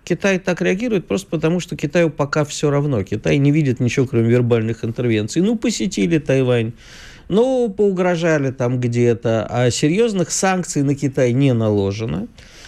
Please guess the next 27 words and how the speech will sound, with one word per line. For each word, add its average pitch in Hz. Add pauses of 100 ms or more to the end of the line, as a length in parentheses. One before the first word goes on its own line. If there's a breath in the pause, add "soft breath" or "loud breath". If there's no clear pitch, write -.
(140)
И 156
наложено, 180
скорее 123
всего, 120
не 117
будет. 110
А 139
если 196
и 214
будет, 196
то 104
Китай 104
с -
ними 110
свяжется. 175
Чего 233
тут 165
оружием 156
зря 131
брецать 151
и -
переходить 139
в -
горячую 123
стадию 107
вооружённого 113
конфликта, 135